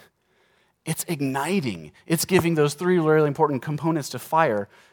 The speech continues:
uh, fuel, heat, and oxygen. He's giving oxygen to that flame, and it's burning.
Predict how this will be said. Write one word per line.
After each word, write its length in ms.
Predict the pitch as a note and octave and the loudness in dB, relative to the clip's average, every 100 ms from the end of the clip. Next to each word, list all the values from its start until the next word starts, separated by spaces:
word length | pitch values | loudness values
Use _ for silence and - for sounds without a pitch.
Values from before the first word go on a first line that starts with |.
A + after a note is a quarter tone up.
| _ - | _ -8
uh, 160 | A2+ - | -6 -6
fuel, 480 | - D#3 D#3 D3+ _ | -6 -2 0 0 _
heat, 280 | - D3+ D3+ | -8 -8 -6
and 140 | C3+ - | -6 2
oxygen. 480 | E3+ - A#2+ G2+ | 2 0 -6 -6
He's 240 | A2 F3 D3 B2+ B2+ | 0 0 0 -14 -12
giving 500 | F#3+ C4+ A3 F#3+ F#3 _ | -6 -4 -2 -2 -2 _
oxygen 520 | G3 A3+ A3+ G3+ E3 | 2 2 2 -2 0
to 100 | E3+ | 2
that 120 | D#3 D#3 | 2 2
flame, 220 | G3+ F3+ | 0 4
and 80 | E3+ | 2
it's 160 | - - _ _ _ _ | 0 -10 _ _ _ _
burning. 760 | C4 B3+ B3+ F3 G#2+ F2+ F2+ | 8 10 6 4 0 -4 -12